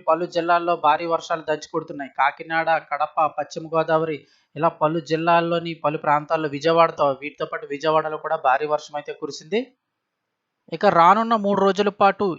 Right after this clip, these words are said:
ఏపీ అంతటా కూడా పలు చోట్ల అయితే కనుక కొన్ని ప్రాంతాలు, ఉత్తరాంధ్ర,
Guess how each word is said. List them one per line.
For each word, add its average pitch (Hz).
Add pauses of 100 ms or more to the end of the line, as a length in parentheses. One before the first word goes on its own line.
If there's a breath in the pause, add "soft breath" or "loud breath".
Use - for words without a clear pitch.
(160)
ఏపీ 202 (120)
అంతటా 180
కూడా 170 (340)
పలు 170 (200)
చోట్ల 170
అయితే 165
కనుక 160 (480)
కొన్ని 180
ప్రాంతాలు, 170
ఉత్తరాంధ్ర, 175